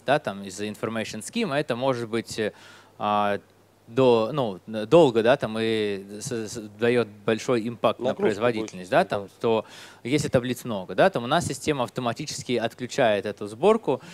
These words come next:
Speaker 1: если, э, смотришь, что таблиц, э, таблиц много, да, там, потому что, ну, как один из, как у, как у врачей, да, то в мониторинг-системе должно быть первое правило — do no harm,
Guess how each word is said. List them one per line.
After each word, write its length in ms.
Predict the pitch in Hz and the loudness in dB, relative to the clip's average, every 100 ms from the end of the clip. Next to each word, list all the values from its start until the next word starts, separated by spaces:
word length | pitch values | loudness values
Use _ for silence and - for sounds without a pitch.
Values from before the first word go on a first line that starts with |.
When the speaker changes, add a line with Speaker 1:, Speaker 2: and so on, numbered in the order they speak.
| - - | -20 -12
Speaker 1:
если, 560 | - 143 - 127 120 113 | -2 0 0 0 2 2
э, 340 | 110 110 107 101 | 2 2 2 0
смотришь, 320 | 135 135 113 | -2 -2 -2
что 100 | 107 | -4
таблиц, 480 | 107 107 113 - - | -6 -4 -6 -10 -12
э, 120 | 104 104 | -6 -4
таблиц 340 | 110 107 113 - | -4 -4 -8 -2
много, 300 | 175 185 110 | 0 2 4
да, 160 | 127 | 2
там, 160 | - 113 | 2 -4
потому 380 | 117 113 120 120 | -4 -4 -4 -6
что, 180 | - | -8
ну, 200 | 113 120 - - - _ | -6 -6 -8 -16 -20 _
как 140 | 127 | 0
один 260 | 120 123 120 | 2 2 0
из, 280 | 110 - - - _ | -4 -8 -10 -12 _
как 220 | - 123 | -2 0
у, 100 | 131 | 0
как 200 | 120 139 | 2 4
у 60 | 151 | 4
врачей, 480 | 139 165 - 160 127 | 6 6 6 2 6
да, 100 | 147 | 4
то 160 | 151 | 4
в 40 | 127 | 0
мониторинг-системе 1000 | 131 131 147 131 127 - 123 214 220 160 | -2 2 2 2 -2 -6 -4 -2 0 2
должно 320 | 127 123 123 | 4 4 2
быть 160 | 117 - | -4 0
первое 280 | 143 127 | 2 4
правило — 460 | 120 - 170 156 131 | 2 4 6 6 4
do 180 | 123 139 | 2 0
no 180 | 131 120 | 2 2
harm, 300 | 127 98 92 | 2 2 -2